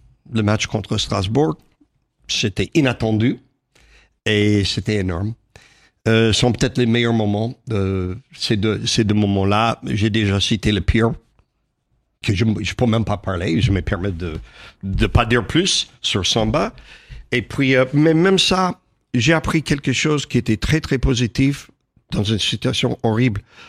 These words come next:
Je suis allé voir la famille, euh, j'ai passé l'après-midi avec Jean-Michel Kosiewski, qui était président à l'époque de l'association, une très, très bonne personne, entre deux. Et puis, on a passé l'après-midi, euh, avec, euh,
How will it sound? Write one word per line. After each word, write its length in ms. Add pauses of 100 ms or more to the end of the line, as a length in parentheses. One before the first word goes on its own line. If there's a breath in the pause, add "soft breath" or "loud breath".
(640 loud breath)
Je 240
suis 340
allé 200
voir 260
la 80
famille, 520
euh, 280
j'ai 120
passé 300
l'après-midi 580
avec 200
Jean-Michel 460
Kosiewski, 720
qui 200
était 140
président 460
à 60
l'époque 320
de 80
l'association, 800 (360 soft breath)
une 80
très, 240
très 160
bonne 200
personne, 480 (220)
entre 280
deux. 200 (600 loud breath)
Et 120
puis, 160
on 100
a 80
passé 340
l'après-midi, 640
euh, 180 (340)
avec, 340
euh, 240